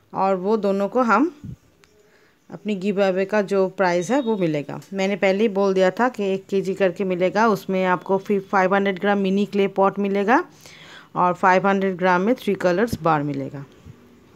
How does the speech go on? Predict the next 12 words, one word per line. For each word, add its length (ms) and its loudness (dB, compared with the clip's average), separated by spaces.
तो 180 0
उसके 260 2
बाद 260 4
जिनका 300 2
नाम 300 4
यहाँ 180 4
से 140 -2
निकलता 460 0
है, 380 2
हम 320 0
उनका, 340 0
उम, 1300 -8